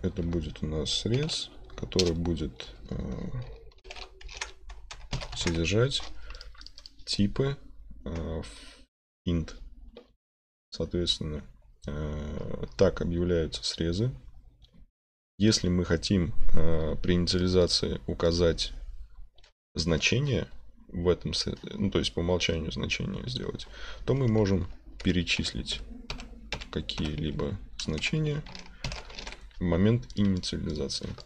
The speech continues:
И когда мы захотим, э, вывести данную информацию на консоль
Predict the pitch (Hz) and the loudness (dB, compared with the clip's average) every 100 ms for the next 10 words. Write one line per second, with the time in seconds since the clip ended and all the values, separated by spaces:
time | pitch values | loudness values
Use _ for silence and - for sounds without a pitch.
0 | - _ _ - - _ _ _ _ _ | -20 _ _ -20 -20 _ _ _ _ _
1 | _ - - 110 98 160 127 101 87 82 | _ -6 2 2 4 2 6 6 6 4
2 | 80 - 82 - 85 73 - - - - | 0 0 0 0 0 -2 -8 -14 -16 -10
3 | - 73 80 90 80 65 - - 87 82 | -6 -2 0 2 2 -2 -4 -2 0 0
4 | 76 73 - 80 80 73 - - - - | -2 -4 -4 -2 0 -2 -2 -6 -10 -12
5 | - 78 85 80 78 - 95 | -10 -6 -6 -4 -4 -2 0